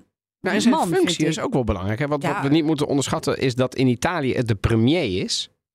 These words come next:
Speaker 1: En in Frankrijk is het de president.
Speaker 2: President, ja.
Speaker 1: En in Duitsland is het ook de, hè, de Bundeskanselier, die natuurlijk de machtigste is, maar het is ook daar niet het staatshoofd.
Speaker 2: Ja.
Speaker 1: Terwijl hij is het staatshoofd.
Speaker 2: Ja.
Speaker 1: Dus het is ook nog in de, in de, het is alsof Willem-Alexander komt.
Speaker 2: Ja.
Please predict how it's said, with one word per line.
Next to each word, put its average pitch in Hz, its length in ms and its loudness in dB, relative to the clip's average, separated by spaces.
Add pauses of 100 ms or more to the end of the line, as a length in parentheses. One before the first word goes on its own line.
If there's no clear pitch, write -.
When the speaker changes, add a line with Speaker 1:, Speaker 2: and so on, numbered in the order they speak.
(300)
Speaker 1:
En 131 200 0
in 139 80 2
Frankrijk 123 380 -2
is 113 80 2
het 101 80 -8
de 117 80 0
president. 196 360 0 (200)
Speaker 2:
President, 170 160 0
ja. 190 260 -2 (200)
Speaker 1:
En 143 160 2
in 139 180 4
Duitsland 135 460 0
is 113 80 0
het - 240 -6
ook 170 320 0
de, 98 380 -2
hè, 127 180 0
de 131 100 -2
Bundeskanselier, 117 640 0
die 117 120 4
natuurlijk 110 340 0 (180)
de 117 240 -6
machtigste 120 500 0
is, 117 100 0
maar 120 240 -2 (240)
het 120 120 0
is 131 100 2
ook 156 160 2
daar 135 140 0
niet 135 160 2
het - 120 -4
staatshoofd. - 840 -4 (100)
Speaker 2:
Ja. 208 100 2
Speaker 1:
Terwijl 160 220 2
hij 170 140 0
is 131 100 -2
het 104 120 -6
staatshoofd. - 840 -4 (180)
Speaker 2:
Ja. 226 220 2 (280)
Speaker 1:
Dus 180 140 0
het 185 120 -2
is 190 200 0
ook 240 200 2
nog 147 380 2
in 151 200 2
de, 135 200 2
in 139 120 2
de, 123 60 2
het 131 200 -2
is 160 60 -2
alsof 127 220 -2
Willem-Alexander 123 680 -2
komt. - 420 -4
Speaker 2:
Ja. 247 240 2